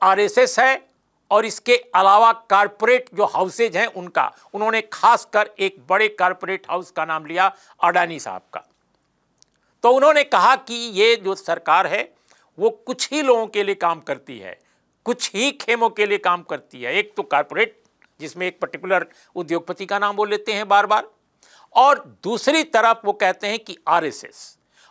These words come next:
और वो कहते हैं कि आरएसएस ने तो दे, काम दे रखा है इन लोगों को, और वो फिर आरोप लगाते हैं कि नफरत फैलाने का काम है। इसके अलावा वो अपनी सभाओं में ये भी कह रहे हैं, आप देख सकते हैं उनके स्वयं वीडियो, वो ये कहते हैं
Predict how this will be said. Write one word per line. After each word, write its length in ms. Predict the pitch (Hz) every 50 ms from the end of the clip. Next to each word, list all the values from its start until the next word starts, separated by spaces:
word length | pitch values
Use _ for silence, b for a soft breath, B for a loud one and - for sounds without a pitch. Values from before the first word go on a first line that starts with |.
| b -
और 160 | 196 233 254
वो 120 | 269 285
कहते 360 | 277 - - 233 233 233 - 277
हैं 120 | 285 277
कि 140 | - 254 240
आरएसएस 520 | 214 214 214 226 208 - 262 - - -
ने 100 | 240 262
तो 180 | 254 - 254 247
दे, 160 | 196 196 214
काम 300 | 208 - 202 220 233 226
दे 140 | 175 190 185
रखा 280 | 185 - - - 196
है 80 | 202 208
इन 60 | 208
लोगों 200 | 208 214 214 214
को, 220 | 208 - - 381 _ _ _ _ _ _ _ _ _ _ _ _ _ _ _ _ _ _ _ _ _ _ -
और 160 | 175 202 208
वो 60 | 202 202 -
फिर 120 | 208 202
आरोप 280 | 175 170 175 214 208 214
लगाते 300 | 202 202 196 196 208 202
हैं 100 | 214 208
कि 100 | 165 139
नफरत 320 | 139 151 - - 208 202
फैलाने 380 | - - 180 185 185 185 196 190
का 100 | - -
काम 300 | - 196 180 180 175 185
है। 120 | 214 269 _ _ _ _ _ _ _ _ _ _ _ _ _ _ _ _ _ _ _ _ _ _ _ _ _ _ _ _ _ _ _ _ - -
इसके 280 | 226 - - - 277
अलावा 340 | 277 254 247 247 254 262 269
वो 200 | 254 226 240 254
अपनी 220 | 247 240 - 240 247
सभाओं 360 | - 240 226 180 220 240 240
में 80 | 240 233
ये 140 | 226 226
भी 120 | 208 233 226
कह 180 | - 247 233
रहे 120 | 233 226 226
हैं, 80 | 226
आप 120 | 214 196 -
देख 240 | 135 196 208 208 -
सकते 280 | 226 208 - - 214
हैं 60 | 214
उनके 260 | 208 214 208 208 220 208
स्वयं 240 | - 196 196 208
वीडियो, 500 | 196 180 190 180 208 214 220 - _ _ _ _ _ _ _ _ _ _ _ _ _ _ _ _ _ _ _ _ _ _ _ _ _ _ _ _ _ _ _ _ _ _ _ _ _ _ _ -
वो 140 | 151 233 277
ये 180 | 277 269 254
कहते 340 | 254 - 202 190 196 - 240
हैं 240 | 233 233 262 285